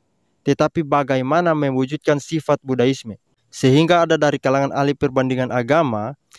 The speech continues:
yang melihat kalau agama Buddha itu lebih menonjol sebagai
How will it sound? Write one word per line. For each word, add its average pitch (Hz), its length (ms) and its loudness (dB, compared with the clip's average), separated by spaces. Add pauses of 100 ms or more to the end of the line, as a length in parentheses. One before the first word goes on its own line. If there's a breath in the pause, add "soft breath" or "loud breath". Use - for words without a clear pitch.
(140 loud breath)
yang 127 240 0
melihat 139 420 2
kalau 131 300 0
agama 139 340 2
Buddha 135 300 0
itu 139 160 -2
lebih 131 240 2
menonjol 143 480 2
sebagai 131 420 -2